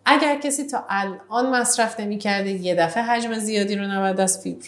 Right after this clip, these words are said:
وارد بدنش کنه، وگرنه، اه، مشکل زیادی رو ایجاد نمی‌کنه. اون نفخش رو هم ما می‌تونیم با استفاده از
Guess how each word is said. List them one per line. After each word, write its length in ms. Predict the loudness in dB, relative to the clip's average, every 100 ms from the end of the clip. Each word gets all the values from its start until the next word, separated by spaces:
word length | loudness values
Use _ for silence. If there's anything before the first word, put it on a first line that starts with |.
| -4
وارد 300 | -2 0 0
بدنش 460 | 2 0 -2 -6 -6
کنه، 280 | -6 -6 -10 -18 _ _ _ -20 -20 _
وگرنه، 760 | 4 6 4 2 0 0 0 -4 -10 -16 -8
اه، 340 | -6 -4 -4 -2
مشکل 600 | -2 -2 -4 -2 -2 -2
زیادی 360 | -2 -2 0
رو 60 | -4
ایجاد 240 | -4 -4
نمی‌کنه. 280 | -4 -4 -4
اون 340 | 0 2 2 2
نفخش 500 | 2 0 -2 0 -2
رو 60 |
هم 100 | -4
ما 120 | -4
می‌تونیم 460 | -6 -6 -6 -6 -4
با 120 | -2
استفاده 560 | -2 -2 -6 -6 -2 0
از 240 | 0 -4